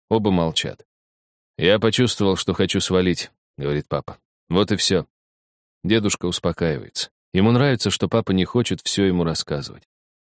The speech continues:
Значит, он достаточно взрослый, чтобы понимать, что бывают такие вещи, в которые не стоит посвящать других.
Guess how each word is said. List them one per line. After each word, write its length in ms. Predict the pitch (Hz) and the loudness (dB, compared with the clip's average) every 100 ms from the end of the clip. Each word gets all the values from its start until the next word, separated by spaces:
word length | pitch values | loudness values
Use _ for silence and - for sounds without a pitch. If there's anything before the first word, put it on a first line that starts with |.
| _ | _
Значит, 460 | 73 87 101 - - | 0 2 2 0 0
он 140 | 90 | 2
достаточно 640 | 92 - 101 90 - 87 | 2 2 -2 -2 -4 -2
взрослый, 560 | 80 73 87 101 - 78 | -2 0 0 0 0 -4
чтобы 280 | - 85 82 | -4 -4 -4
понимать, 460 | - 85 87 98 | 0 0 2 0
что 160 | - - | -2 -4
бывают 380 | 76 90 98 85 | 0 2 2 0
такие 320 | 82 - 82 | -4 -2 0
вещи, 420 | 82 101 - 82 - _ _ _ | 0 0 -2 -6 -8 _ _ _
в 60 | - | -4
которые 500 | 76 - 123 117 107 | -2 2 2 4 2
не 160 | 87 | 2
стоит 360 | 85 - 143 107 | 0 2 2 0
посвящать 580 | - 80 73 67 - 69 | -2 -6 -4 -4 -4 -6
других. 460 | - 50 50 50 | -8 -14 -16 -20